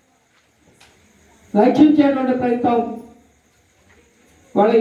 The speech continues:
ఏడున్నర దశాబ్దాల కాలంలో అధికారంలో వచ్చేటువంటి పార్టీలు ప్రయత్నం చేయలేదు. దాని ఫలితం ఇవాళ ఈ ఏడున్నర దశాబ్దాల కాలంలో వ్యవసాయం చేసినటువంటి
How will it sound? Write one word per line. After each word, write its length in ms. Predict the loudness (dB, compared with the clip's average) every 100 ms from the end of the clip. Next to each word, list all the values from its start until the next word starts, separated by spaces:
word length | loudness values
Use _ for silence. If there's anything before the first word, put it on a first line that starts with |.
| 2
ఏడున్నర 360 | 2 2 0 0 -2
దశాబ్దాల 540 | -2 -2 0 0 2 0 -2
కాలంలో 460 | -4 -2 -2 -2 -4 -10 -18 -20 _ _ _ _ _ _ -2
అధికారంలో 640 | 2 2 4 2 2 0
వచ్చేటువంటి 460 | -4 -4 -4 -4 -6 -8
పార్టీలు 340 | -8 -6 -6 -6
ప్రయత్నం 360 | -6 -4 -4 -2
చేయలేదు. 360 | -2 -2 -4 -8 -16 -20 _ _ _ _ _ _ _ _ _ _ _ _ _ _ _ -2
దాని 280 | 2 2 2
ఫలితం 380 | 2 2 2 2 2 -4 -14 -20 _ _ _ _ _ _ _ _ _ _ _ _ _ -2
ఇవాళ 280 | 2 4 4 4
ఈ 20 | 2 0
ఏడున్నర 360 | 2 2 2 0 -2
దశాబ్దాల 480 | -2 -4 -4 -6 -4 -4
కాలంలో 380 | 0 0 2 0 -2 -10 -20 -20 _ _ _ _ _ _ _ _ _ _ _ _ _
వ్యవసాయం 580 | 2 4 4 2 2 2 2
చేసినటువంటి 540 | 2 0 -4 -8 -8